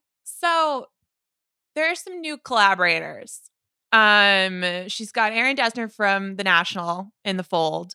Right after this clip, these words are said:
and then he apparently connected her with Bon Iver, which feels to me like something that was just definitely going to happen at some point,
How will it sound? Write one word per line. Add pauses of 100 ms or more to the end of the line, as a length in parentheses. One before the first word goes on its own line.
and
then
he
apparently
connected
her (360)
with (440)
Bon
Iver, (720)
which
feels
to
me
like
something
that
was
just
definitely
going
to
happen
at
some
point,